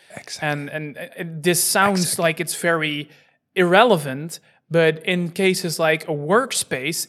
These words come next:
Speaker 2: it is incredibly relevant.
Speaker 1: Exactly.
Speaker 2: Like with a, with a, with, with a dressing room, it's not that impactful. Like, who cares? Yes, it's associated with clothes. Nobody cares.
Speaker 1: No.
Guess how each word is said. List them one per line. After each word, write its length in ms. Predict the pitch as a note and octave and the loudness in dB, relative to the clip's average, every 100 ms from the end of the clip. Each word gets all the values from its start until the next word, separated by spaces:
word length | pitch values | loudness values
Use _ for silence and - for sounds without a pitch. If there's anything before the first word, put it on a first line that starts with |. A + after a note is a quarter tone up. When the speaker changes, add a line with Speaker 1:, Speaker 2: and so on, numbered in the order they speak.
| - | 2
Speaker 2:
it 140 | E3+ | 4
is 240 | F3 E3+ | 4 0
incredibly 960 | - F3+ E3+ - A3 C4+ B3 F3 D#3 D3+ | -2 -4 -4 0 2 2 2 2 0 0
relevant. 600 | C3+ B2+ C3 C3 - - _ _ - - | -2 -4 -10 -14 -16 -20 _ _ -10 -8
Speaker 1:
Exactly. 460 | - G#2 G2+ F#2+ - | -4 -6 -8 -6 -2
Speaker 2:
Like 140 | F3 | 2
with 160 | A3+ F3+ | 4 4
a, 80 | |
with 220 | F3+ G3+ G#3 | 4 4 4
a, 60 | |
with, 320 | E3+ F3+ F3+ F#3 | 0 -2 -2 0
with 160 | G3 | 0
a 220 | F3+ E3+ | 2 2
dressing 420 | D#3+ A3+ D4+ G#3 D#3+ | 2 4 4 2 -2
room, 340 | D3 C#3+ D3+ | -4 -6 -8
it's 300 | - D#3+ - - | -6 -6 -6 -6
not 300 | G3+ A#3+ B3+ | -4 -4 -4
that 100 | F3+ | -4
impactful. 600 | F#3 E3 A3 A#3 - C#3 - | -2 0 -2 -4 -8 -12 -14
Like, 220 | F#3 F#3+ - | -14 -14 -14
who 140 | F3+ | -14
cares? 480 | A#3 B3 A3 - - - | -6 -4 -4 -6 -10 -4
Yes, 240 | A3+ - | -2 -4
it's 140 | - - | -6 0
associated 440 | A3+ G#3 A#3+ G#3+ | 2 2 0 -4
with 120 | G3 | -4
clothes. 420 | A3 A3 E3 - | -2 -2 -4 -8
Nobody 320 | G3 A#3 G#3 F3 | -2 -2 -2 -4
cares. 380 | F#3+ C3 - - - | -6 -10 -16 -16 -4
Speaker 1:
No. 160 | C3 | -4